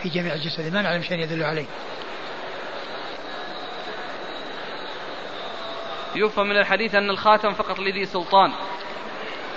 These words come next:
Speaker 2: ألا يجوز ويعتبر سنة
Speaker 1: ليس،
Speaker 2: لبس
Speaker 1: ليس
Speaker 2: الخاتم؟
Speaker 1: ب-، ليس بصحيح أنه، يعني، لا يكون لذي سلطان، لأن الصحابة رضي الله عنهم وأرضاهم تختموا، وفيهم من ليس صاحب ولاية، لا ولاية خاصة ولا ولاية عامة.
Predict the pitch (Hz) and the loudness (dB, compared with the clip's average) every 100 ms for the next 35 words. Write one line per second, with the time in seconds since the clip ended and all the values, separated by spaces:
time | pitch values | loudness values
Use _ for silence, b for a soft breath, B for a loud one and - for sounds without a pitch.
0 | - - 165 185 196 190 208 196 185 175 | -6 0 4 6 6 4 0 2 2 2
1 | 185 170 - 208 233 202 196 202 240 196 | 0 0 0 4 6 6 4 4 6 6
2 | 214 226 - 226 226 220 196 185 185 160 | 6 4 2 4 4 4 2 2 2 2
3 | 190 156 165 156 165 170 180 175 190 180 | 4 2 0 0 0 2 2 2 2 2
4 | 170 170 156 165 170 151 - - - - | 2 0 -2 0 0 0 -4 -8 -8 -8
5 | - - 190 190 - 180 196 180 190 202 | -4 2 4 4 2 4 4 6 6 6
6 | 190 190 202 208 220 220 233 233 196 185 | 6 4 4 6 4 4 0 2 2 0
7 | - - - - - - - - - - | -2 -4 -8 -8 -8 -8 -8 -8 -6 -6
8 | - - 202 202 202 214 226 269 233 233 | -4 6 8 10 8 4 4 6 8 8
9 | 262 254 226 208 185 190 190 185 165 143 | 8 8 6 2 4 8 8 10 6 2
10 | - - - - - - - - - 196 | -4 -8 -8 -8 -8 -8 -8 -6 2 10
11 | 226 220 226 220 190 262 269 254 226 240 | 10 12 10 10 8 8 8 8 8 10
12 | 220 202 190 180 160 170 143 | 10 10 10 8 8 6 4